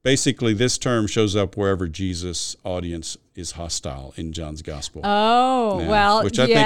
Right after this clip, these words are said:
Speaker 2: yes,
Speaker 1: interesting.
Speaker 2: that is interesting. But
Speaker 1: But,
Speaker 2: it's
Speaker 1: but if you look at it, I mean, the, the whole nature of the dialogue between the crowd and Jesus throughout chapter six implies that they're a Jewish crowd from the beginning. I mean, they
Speaker 2: Right.
Speaker 1: say he's the prophet after he
Speaker 2: Right,
Speaker 1: feeds them.
Speaker 2: right.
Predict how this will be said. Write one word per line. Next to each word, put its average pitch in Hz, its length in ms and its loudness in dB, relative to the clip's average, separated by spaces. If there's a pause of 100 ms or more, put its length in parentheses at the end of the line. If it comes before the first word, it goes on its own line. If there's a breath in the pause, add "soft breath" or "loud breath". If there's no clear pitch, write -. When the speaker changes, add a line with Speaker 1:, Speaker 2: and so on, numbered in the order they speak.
Speaker 2:
yes, 233 120 6
Speaker 1:
interesting. - 400 0
Speaker 2:
that 247 200 4
is 277 280 0
interesting. 233 680 -6 (460 loud breath)
But 311 100 6
Speaker 1:
But, 294 120 8
Speaker 2:
it's - 280 -8
Speaker 1:
but 233 160 6
if 214 120 4
you 220 80 10
look 285 220 8
at 185 160 10
it, 160 80 8
I 170 80 10
mean, 190 260 6
the, 175 100 0
the 175 220 6
whole 233 200 8
nature 175 420 8
of 143 40 2
the 127 80 2
dialogue 117 520 4
between 117 340 0
the 107 80 0
crowd 127 560 6
and 101 220 2
Jesus 117 400 4
throughout 143 400 4
chapter 110 320 0
six 120 400 2
implies 208 480 2
that 104 140 -6
they're 92 120 2
a 87 80 -2
Jewish 87 340 -2
crowd 131 400 2
from 123 140 2
the 127 80 4
beginning. 104 500 2
I 90 60 -2
mean, 101 160 2
they 113 60 8
Speaker 2:
Right. 123 260 6
Speaker 1:
say 139 240 6
he's 127 220 4
the - 80 -6
prophet 151 580 4
after 131 320 0
he 117 120 2
Speaker 2:
Right, 143 180 4
Speaker 1:
feeds 135 160 2
them. 135 300 4
Speaker 2:
right. 165 260 -2